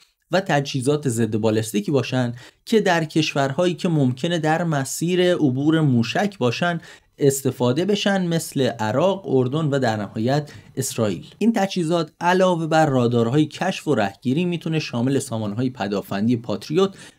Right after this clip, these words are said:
در نسخه ها و پک دو و سه باشه و همینطور سامانه پدافندی تاد باشه که به طور خاص برای رهگیری بالستیک ها طراحی شده.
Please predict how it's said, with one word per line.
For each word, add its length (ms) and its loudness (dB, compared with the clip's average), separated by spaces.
در 220 2
نسخه 440 -2
ها 260 -2
و 60 0
پک 420 -6
دو 500 2
و 40 -4
سه 300 2
باشه 460 0
و 80 2
همینطور 340 2
سامانه 400 0
پدافندی 680 -2
تاد 440 -2
باشه 300 0
که 140 -2
به 80 4
طور 240 0
خاص 420 -4
برای 400 2
رهگیری 600 -2
بالستیک 480 -2
ها 160 -2
طراحی 400 -6
شده. 280 -16